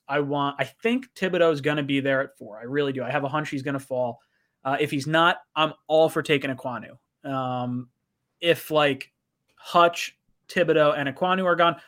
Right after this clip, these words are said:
I'm probably in the boat of taking Neal. Um, maybe not as sold one way or the other on him, but I definitely would go with one of those top four linemen, I think, at four.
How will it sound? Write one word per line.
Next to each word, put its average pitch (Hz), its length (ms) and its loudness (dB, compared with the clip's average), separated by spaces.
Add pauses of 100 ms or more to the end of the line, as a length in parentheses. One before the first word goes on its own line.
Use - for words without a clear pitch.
I'm 147 100 -8
probably 254 520 10
in 233 100 0
the 208 60 0
boat 208 260 2
of 160 80 -4
taking 190 360 -2
Neal. 190 340 -4 (640)
Um, 151 280 -4
maybe 190 180 0
not 165 260 0
as 151 260 -4
sold 165 460 4 (300)
one 151 160 -4
way 151 100 2
or 147 60 4
the 143 80 2
other 151 180 2
on 165 140 0
him, 175 120 -4
but 131 280 -2 (640)
I 143 80 -4
definitely 143 720 0
would 131 280 -6
go 131 200 2
with 127 240 -4
one 151 240 0
of 147 80 2
those 135 220 -2
top 135 260 -8
four 135 160 -2
linemen, 131 320 -4
I 139 60 -4
think, 147 180 -10
at 139 100 -10
four. 156 220 0